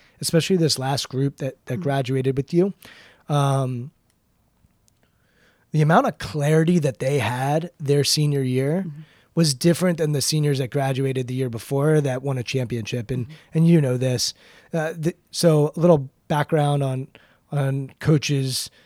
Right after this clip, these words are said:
Speaker 1: experience at American University. So, uh,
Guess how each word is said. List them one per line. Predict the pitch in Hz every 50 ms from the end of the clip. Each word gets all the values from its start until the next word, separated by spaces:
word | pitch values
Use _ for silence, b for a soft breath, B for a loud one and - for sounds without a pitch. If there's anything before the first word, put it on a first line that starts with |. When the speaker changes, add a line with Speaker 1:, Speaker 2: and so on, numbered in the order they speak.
| b b b b
Speaker 1:
experience | 147 - - - 165 151 151 147 -
at | 143
American | 135 139 135 135 127 - 139
University. | 143 147 170 190 202 - - 156 151 151 143
So, | - - 151 143 139 135 131 131 120 b b b b b b b b _ -
uh, | 175 156 143 135 135 127